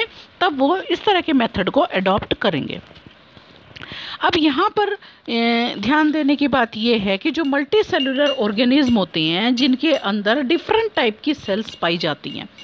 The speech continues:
और वो different type के functions परफॉर्म करती हैं, means क्या कि उनके अन-, अंदर tissue formation हो चुका है, <clears throat>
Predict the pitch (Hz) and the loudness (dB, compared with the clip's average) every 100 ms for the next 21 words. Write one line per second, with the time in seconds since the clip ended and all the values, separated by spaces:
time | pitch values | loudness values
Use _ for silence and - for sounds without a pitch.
0 | - - - - - 233 240 285 277 247 | -14 -12 -12 -6 0 2 4 4 4 2
1 | 226 330 330 - 403 349 277 269 339 - | 2 2 0 -2 -2 0 -2 -2 -4 0
2 | 208 190 202 - - 208 - 214 220 202 | 0 0 0 -2 -4 -4 0 0 0 -2
3 | 185 - 185 190 190 277 285 - 302 381 | -6 -4 -4 0 2 2 2 0 0 -2
4 | 254 - 233 220 247 190 190 - - 202 | -6 -4 -2 0 0 0 -4 -8 -4 0
5 | 202 202 427 - - - - 302 403 403 | 2 2 0 -2 -10 -6 0 2 4 2
6 | 254 208 185 240 330 214 220 196 143 107 | 2 0 0 2 2 4 2 2 -2 -4
7 | - - - - 120 | -6 -14 -18 -4 -4